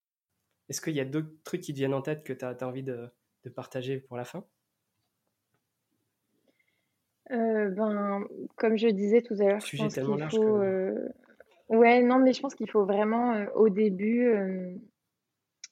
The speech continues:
Speaker 2: prendre l'outil en main, faire, euh, voilà, faire, euh, faire des tests, aller bien regarder, euh, quelles sont les bonnes pratiques. Euh,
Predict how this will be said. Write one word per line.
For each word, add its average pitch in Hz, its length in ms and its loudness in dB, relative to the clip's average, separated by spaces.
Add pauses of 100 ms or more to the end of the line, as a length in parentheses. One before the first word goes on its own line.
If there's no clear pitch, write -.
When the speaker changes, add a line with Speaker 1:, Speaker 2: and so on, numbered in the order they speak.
(180)
Speaker 2:
prendre 226 220 0
l'outil 214 300 0
en 202 100 -4
main, 214 420 -4
faire, 190 300 -6
euh, 180 240 0
voilà, 190 280 -8 (120)
faire, 190 220 -4
euh, 185 240 -2
faire 185 160 -6
des 180 160 -4
tests, 226 500 -2
aller 208 280 4
bien 208 280 0
regarder, 208 920 2
euh, 180 360 -2
quelles 196 140 -6
sont - 180 -12
les 190 200 2
bonnes 190 300 0
pratiques. - 600 -8 (640)
Euh, 180 440 -6